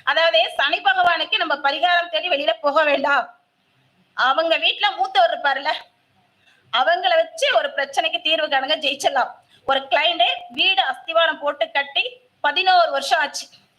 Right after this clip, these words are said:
அவங்களுக்கு ஜோதிடத்துல நம்பிக்கை இல்ல. அவங்க ஒரு முஸ்லீம், எப்படி அவங்களுக்கு சொல்றதுங்க?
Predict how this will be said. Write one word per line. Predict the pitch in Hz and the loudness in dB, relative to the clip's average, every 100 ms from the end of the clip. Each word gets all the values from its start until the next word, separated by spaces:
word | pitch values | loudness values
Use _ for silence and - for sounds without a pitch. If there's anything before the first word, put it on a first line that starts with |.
| _ _ - | _ _ -2
அவங்களுக்கு | 254 311 311 285 370 262 | -2 0 -2 -2 -4 0
ஜோதிடத்துல | 285 294 269 - 311 | -2 0 -4 -2 -2
நம்பிக்கை | 254 254 277 269 | 0 -4 -4 0
இல்ல. | 247 | 0
அவங்க | 247 294 | 0 0
ஒரு | 269 277 | 0 -2
முஸ்லீம், | 277 349 294 - - _ _ _ - 269 | -2 -4 -4 -10 -20 _ _ _ -8 -4
எப்படி | 311 - 311 349 | -4 -4 -6 0
அவங்களுக்கு | 359 339 349 302 | 2 0 -2 -2
சொல்றதுங்க? | 285 294 254 | 0 -2 -4